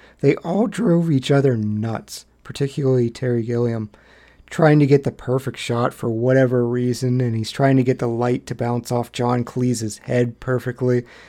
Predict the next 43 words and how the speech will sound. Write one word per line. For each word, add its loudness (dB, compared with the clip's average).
And 2
there 8
were 8
times 0
where 4
they 4
would 4
just 2
walk 0
off, 0
kinda -2
F-bomb 2
each 0
other 2
and 0
walk -2
off, 0
or -4
say, -8
"I 2
don't 2
care 2
about -2
your -8
shot." -6
They 6
were 4
miserable 2
during, 0
during 4
this. -8
It 0
was -2
raining 4
all 4
the 2
time. -2
It's -10
England. -4
And -2
they're 4
in 0
wool. 2